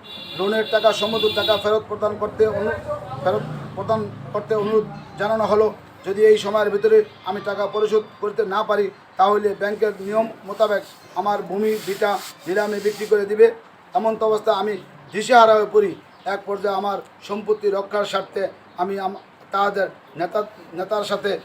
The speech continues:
সমঝোতা করতে বাধ্য হই, যা অনেকেই অজানা। এবং আমি, আপনারা একটু, আহ, বিষয়ে খেয়াল রাখবেন, আমি কিন্তু আওয়ামী লীগে যোগদানও করি নাই এবং এর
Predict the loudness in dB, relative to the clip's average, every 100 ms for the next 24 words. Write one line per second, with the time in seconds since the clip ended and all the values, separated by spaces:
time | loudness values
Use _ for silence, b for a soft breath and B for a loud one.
0 | -16 -20 -6 -4 -4 -4 -4 -6 -8 0
1 | 0 2 -2 -2 -10 -20 -20 -20 -6 2
2 | 2 4 -2 -2 -4 -6 -10 -14 -4 4
3 | 4 4 -6 -18 -20 -10 0 2 4 2
4 | 0 -4 -6 -2 -2 0 2 2 2 -14
5 | -20 -12 2 2 2 0 -2 0 0 2
6 | 2 0 -4 -8 -20 -20 -6 -4 -2 -4
7 | -6 -8 -4 2 4 4 -4 -20 -20 -20
8 | -6 2 2 2 0 0 2 -2 0 0
9 | 2 2 2 0 -4 -12 -20 0 0 2
10 | -2 -2 -14 -20 -10 -2 -2